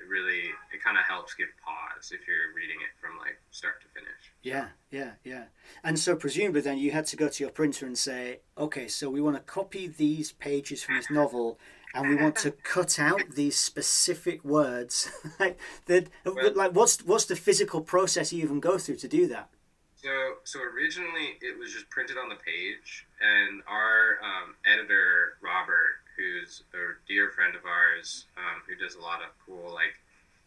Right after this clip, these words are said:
Speaker 1: indie publishing things here in Seattle. Um, he was, you know, we were showing him the different drafts, um,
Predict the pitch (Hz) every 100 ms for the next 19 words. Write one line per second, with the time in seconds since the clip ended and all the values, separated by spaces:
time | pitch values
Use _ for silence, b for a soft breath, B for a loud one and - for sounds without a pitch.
0 | - 107 104 - 92 95 90 - - 90
1 | 87 - 95 87 - 87 87 87 82 82
2 | - - 95 92 90 87 85 - _ _
3 | _ _ _ _ _ _ - 120 117 107
4 | 104 110 101 104 113 - 123 117 107 104
5 | 104 101 98 98 101 _ - - _ _
6 | - - - 117 107 - - - - -
7 | - - - - _ 104 98 95 90 85